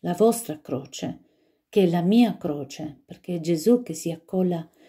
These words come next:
di tutte le nostre pene, di tutti i nostri peccati. Questa invece,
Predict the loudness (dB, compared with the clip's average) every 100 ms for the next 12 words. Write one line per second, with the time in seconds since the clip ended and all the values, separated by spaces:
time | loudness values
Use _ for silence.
0 | _ -6 -6 -4 -4 0 2 2 -2 -2
1 | -6 -4 -2 0 -2 -4 -6 -6 -6 -8
2 | -4 -2 0 0 -2 -6 -6 -6 -8 -8
3 | -10 -10 -12 -14 -14 _ _ _ _ _
4 | _ _ _ -20 -20 -20 _ _ _ 4
5 | 4 4 2 4 4 2 0 0 2 0
6 | -4